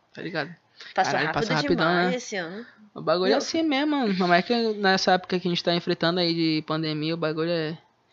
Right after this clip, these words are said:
Speaker 2: E a pandemia, mano, tipo, pra ti?
Speaker 1: Mano, foi o, foi o
Speaker 2: Foi.
Speaker 1: tempo que eu não fiz nada relacionado à música, pô. Na verdade, eu lancei umas músicas com o coletivo, só que em show,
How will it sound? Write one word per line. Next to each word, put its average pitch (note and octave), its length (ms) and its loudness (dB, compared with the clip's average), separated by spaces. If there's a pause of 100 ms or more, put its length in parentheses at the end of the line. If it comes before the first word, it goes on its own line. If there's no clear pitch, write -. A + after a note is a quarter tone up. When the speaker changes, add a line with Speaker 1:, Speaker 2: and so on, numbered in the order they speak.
(140)
Speaker 2:
E D#4 200 4
a F4+ 80 8
pandemia, D#4+ 540 2
mano, A3 300 2
tipo, A#3 200 -10
pra B3 220 4
ti? F#3+ 420 -2
Speaker 1:
Mano, D4+ 440 4
foi A#3+ 160 8
o, C4+ 320 6
foi B3+ 140 8
o - 20 8
Speaker 2:
Foi. A#3+ 80 6
Speaker 1:
tempo C4+ 240 0
que D4 100 2
eu D4 420 6 (380)
não C4+ 240 2
fiz - 340 0
nada D4 380 6
relacionado C#4 600 4
à E4 40 6
música, A#3 420 0
pô. G3+ 240 -2 (480)
Na B3 260 4
verdade, A#3+ 240 6
eu C#4 80 6
lancei C#4 320 2
umas C4+ 220 4
músicas A#3+ 400 0
com C4 120 -8
o - 20 -6
coletivo, A3+ 580 2 (540)
só G#3 220 2
que A#3+ 340 0
em A3 320 -2
show, A3+ 560 4